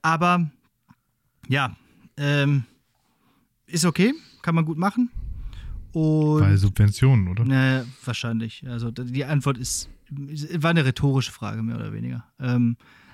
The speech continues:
Speaker 1: aber trotzdem, es sollte eigentlich so sein. Ich glaube, wenn diese E-, Ersatzprodukte halt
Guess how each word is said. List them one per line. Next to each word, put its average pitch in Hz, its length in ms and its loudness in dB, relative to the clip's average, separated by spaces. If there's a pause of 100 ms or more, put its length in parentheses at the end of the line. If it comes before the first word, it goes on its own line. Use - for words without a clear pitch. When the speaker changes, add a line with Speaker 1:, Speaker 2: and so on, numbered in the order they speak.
Speaker 1:
aber 139 140 0
trotzdem, 151 240 2
es 127 80 0
sollte 147 260 2
eigentlich 123 280 0
so 127 100 2
sein. 120 520 0 (100)
Ich - 100 -12
glaube, 151 240 0
wenn 156 140 2
diese 147 280 -2
E-, 160 200 -2
Ersatzprodukte 151 800 0 (300)
halt 143 280 -2